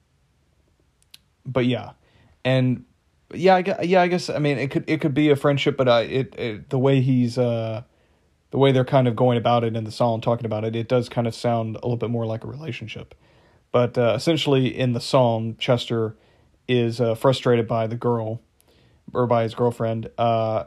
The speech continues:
he's so frustrated that he's forgotten how to breathe,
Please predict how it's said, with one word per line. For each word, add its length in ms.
he's 220
so 220
frustrated 480
that 120
he's 140
forgotten 680
how 120
to 80
breathe, 360